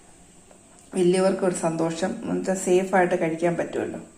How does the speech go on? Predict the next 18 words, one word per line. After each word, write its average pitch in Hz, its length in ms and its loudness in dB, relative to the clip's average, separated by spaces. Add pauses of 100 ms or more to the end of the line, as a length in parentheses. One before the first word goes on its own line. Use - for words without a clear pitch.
(2250)
അപ്പോൾ 196 200 -2
ഇതെല്ലാം 180 340 2
ഇങ്ങനെ 175 200 2 (120)
ഞാൻ 185 100 0 (140)
ചെയ്തുകൊണ്ട് 160 320 -4
വരാം. - 140 -10 (280)
ഹായ് 214 240 6
ഫ്രണ്ട്സ്, 190 320 4
നമുക്കാണ്ട് 180 500 0
ഇതുപോലെ 185 400 2 (160)
സോർട്ട് 180 360 4
ചെയ്ത് 175 320 2
കണ്ടോ 151 180 -4 (120)
വെച്ച്, 175 240 -2 (480)
എന്നിട്ട് 202 260 0
നമ്മൾ 175 260 4
ഇതുപോലെ 190 360 4
ചുരുട്ടിയിട്ട് 180 560 0